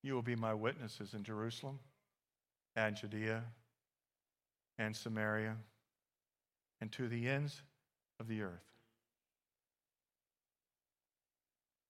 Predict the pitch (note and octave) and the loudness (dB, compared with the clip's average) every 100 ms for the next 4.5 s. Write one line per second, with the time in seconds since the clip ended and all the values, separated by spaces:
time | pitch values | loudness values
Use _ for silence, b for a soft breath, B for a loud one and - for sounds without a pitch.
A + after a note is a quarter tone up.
0 | _ _ _ _ _ _ - A#2+ C3+ B2+ | _ _ _ _ _ _ -4 4 6 4
1 | - C3 C#3 A#2 B2 A#2 A#2+ A#2 A2+ A2 | 2 -2 0 0 2 0 -2 -4 -2 4
2 | A#2 A2+ A2+ A2 A2+ G#2+ G#2 G#2 A2 - | 6 6 2 2 4 4 2 2 2 2
3 | A2 G#2+ A2 G#2+ G#2 G#2 G#2 A2 G#2+ A2 | -6 0 2 2 0 -2 -2 -2 -2 -2
4 | G#2+ G#2 G2+ - | -2 -4 -4 -10